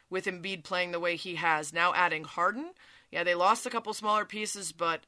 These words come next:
I think that could be a really formidable team. And then the Bucks. We saw them win it last year. Giannis is better in almost every statistical category. They're probably a better team than they were last year. They just need to decide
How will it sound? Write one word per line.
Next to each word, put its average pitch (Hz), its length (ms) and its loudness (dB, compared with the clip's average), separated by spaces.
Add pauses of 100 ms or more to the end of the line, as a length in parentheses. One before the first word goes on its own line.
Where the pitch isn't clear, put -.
I 175 80 0
think 170 240 -6
that 165 240 -2
could 151 140 -12
be 156 240 -8
a 156 100 -6
really 185 400 -6
formidable 175 540 -6
team. 170 320 -8 (320)
And 214 120 -4
then 226 120 -2
the 233 80 -2
Bucks. - 580 4 (140)
We 160 80 -10
saw 208 240 6
them 240 120 -2
win 233 120 -2
it 220 120 -2
last 196 360 6
year. 190 260 0 (320)
Giannis 214 340 8
is 214 60 -8
better 196 240 4
in 185 80 2
almost 185 300 -2
every 208 200 2
statistical 185 560 -8
category. 175 460 0
They're 233 120 -2
probably 277 380 2
a 254 60 2
better 254 220 0
team 302 340 -6
than 220 160 -2
they 180 80 2
were 170 160 2
last 165 380 2
year. 233 80 -4
They 226 100 4
just 208 180 -2
need 190 200 -6
to - 80 -8
decide 170 460 0